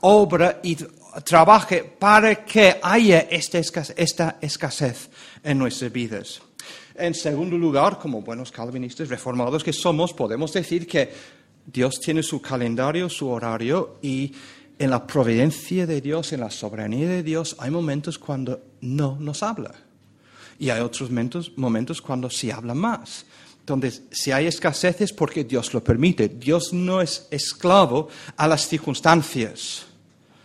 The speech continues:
Eso no es providencia ni soberanía. Dios controla todo. Donde si en un momento dado hay escasez, de alguna forma está permitido por Dios. Es la segunda razón. Pero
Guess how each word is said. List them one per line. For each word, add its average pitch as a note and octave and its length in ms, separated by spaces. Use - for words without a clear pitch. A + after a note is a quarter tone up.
Eso C#3 180
no D#3 120
es - 80
providencia B2+ 580
ni A2 100
soberanía. A2 580
Dios C#3+ 240
controla C#3 540
todo. - 420
Donde C3 240
si C3 300
en A#2+ 100
un C#3+ 240
momento F#3+ 400
dado D3+ 440
hay D3+ 180
escasez, D3+ 720
de B2 120
alguna C3+ 320
forma D#3 360
está C3 220
permitido A2+ 640
por - 220
Dios. - 520
Es B2+ 80
la B2 120
segunda B2+ 500
razón. G#2+ 400
Pero G#3 600